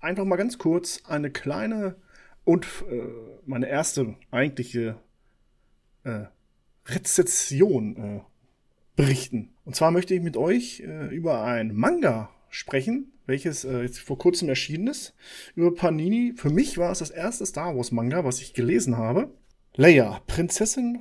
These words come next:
von Alderaan. Ja, genau. Äh, Originalstory von Claudia Gray und das Manga von Haruichi,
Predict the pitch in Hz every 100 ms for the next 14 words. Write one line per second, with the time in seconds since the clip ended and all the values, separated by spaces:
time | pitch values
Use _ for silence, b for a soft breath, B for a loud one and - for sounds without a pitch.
0 | - - 196 214 - 220 135 113 113 104
1 | 95 95 - - - - - - - -
2 | B B B B B B B - - -
3 | 98 147 - - 180 180 127 - - -
4 | _ _ - 123 127 127 127 - 139 143
5 | 131 170 196 185 185 185 180 147 139 -
6 | 143 143 135 117 113 113 170 277 - B
7 | B B B - 127 127 - 104 101 110
8 | 226 240 233 - 165 180 175 147 - 165
9 | 180 185 147 135 175 185 185 180 170 170
10 | 226 220 - - 160 151 131 120 117